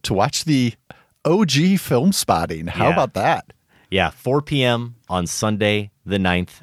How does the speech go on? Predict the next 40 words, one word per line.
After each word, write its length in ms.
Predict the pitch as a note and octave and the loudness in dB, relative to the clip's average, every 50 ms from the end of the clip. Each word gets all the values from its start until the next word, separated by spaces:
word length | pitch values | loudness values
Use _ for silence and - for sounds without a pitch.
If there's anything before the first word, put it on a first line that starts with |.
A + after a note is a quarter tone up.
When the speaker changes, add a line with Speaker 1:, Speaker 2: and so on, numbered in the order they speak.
| _ _ | _ _
Speaker 2:
And 460 | - F#2+ F2 E2+ E2+ E2 E2 E2 D2+ - - - - - - - - - | -2 0 0 2 0 0 -2 -4 -6 -8 -12 -20 -20 -20 -20 -20 -12 -8
I 80 | - F#2+ | -6 -4
think 460 | - - B2+ A#2+ A2 - - - - _ _ _ _ _ - | 0 0 0 0 -2 -6 -12 -20 -20 _ _ _ _ _ -6
the 200 | F2+ F2+ G#2 G2 | 0 0 0 2
biggest 500 | F2 E2 A2+ B2 B2 C3+ B2 - - - | 2 2 2 4 4 4 2 2 0 -2
thing 400 | - F#2 E2+ D#2+ D#2+ E2 E2+ E2 E2+ _ _ _ _ | -2 0 0 0 0 -2 -4 -8 -10 _ _ _ _
in 140 | - F#2 F2+ | -6 -4 -4
terms 260 | - F#2 F#2 F2+ D2+ | -2 -2 -4 -2 -4
of 80 | F2+ D2 | -6 -4
opportunities 720 | - F2+ F2 - - G2 - G#2+ G2 F#2+ F2 F2+ D#2+ C#2+ | -2 -2 -2 -2 -4 -6 -4 -4 -2 -2 -2 -4 -2 -2
missed, 360 | F2 F#2 G2 G#2 - - - - | 0 0 2 0 0 -4 -4 -2
Josh, 360 | E2 D#2+ D2 C#2+ - - - - | -2 -2 -2 -2 -4 -8 -8 -6
is 280 | F#2 F#2 F2+ E2 D#2+ | -4 -4 -4 -4 -4
that 400 | E2 F2+ F2 E2 E2 D2+ - - - _ _ _ _ _ _ _ _ _ _ _ _ _ _ - | -4 -2 0 -2 -2 -4 -8 -12 -20 _ _ _ _ _ _ _ _ _ _ _ _ _ _ -10
the 140 | F2 G2 G2 | -8 -4 -2
live 280 | G2+ G2 G2+ G2+ F2+ | 0 0 0 0 2
audience 400 | G2+ G2 G2+ G2+ F#2+ F2+ F2+ - | 0 0 0 -2 -4 -6 -8 -8
there 320 | - - F2 F2 E2+ E2 D#2+ | -6 -4 -2 0 0 -2 -2
won't 340 | D#2 E2 F2+ F2+ F2+ F2 E2 | -2 -2 -2 -2 -2 -2 -4
get 200 | G2 F#2 - - | -6 -6 -6 -6
to 320 | - - F#2 F2 E2+ E2+ - | -8 -6 -4 -4 -4 -6 -8
experience 680 | F2 - - - - - G2 F2+ F2 F2 E2+ D#2+ - E2+ | -8 -10 -10 -10 -6 -4 -2 -2 -2 -2 -4 -4 -6 -10
a 40 | |
fight 340 | D#2 - - G2+ F#2 F2+ - | -8 -4 -2 0 0 -2 -4
between 340 | - F2 - - F2 E2+ F2 | -8 -12 -10 -8 -6 -4 -2
us 280 | F#2 G2 E2+ - - - | 0 0 -2 -2 -4 -4
about 280 | F2 D#2+ E2 D#2+ - - | -2 -2 -2 -2 -2 -4
the 80 | E2+ | -6
right 280 | D2+ D2 E2+ F2+ F2+ - | -2 0 0 0 0 0
way 360 | F#2 G2 F#2 F2+ F2+ G2 G2 - _ _ _ _ _ | -2 0 2 2 2 0 -2 -6 _ _ _ _ _
to 120 | - A2+ | -2 -2
read 380 | F#2 D#2 E2+ F#2+ F2+ D#2 D2+ D#2+ | -2 0 0 -2 -2 -2 -2 0
books 320 | D#2+ F#2+ E2+ - - - | 2 2 2 0 -2 -8
in 140 | - E2 F#2 | -6 -4 -4
relation 420 | E2+ E2 E2+ E2+ E2+ E2 - F2+ E2 | -2 0 0 0 0 -2 -2 -4 -4
to 100 | - E2 | -4 0
movies. 360 | E2+ F#2 G2 F2 D#2+ D#2 D2 - - - - - _ | 0 0 2 0 -2 -4 -6 -10 -16 -20 -20 -14 _
Sam 320 | - - - - F#2+ G2+ G#2+ | -4 -2 0 0 0 2 2
and 80 | A2+ A#2 | 2 2
I, 200 | A#2 C3+ C#3+ | 2 0 -2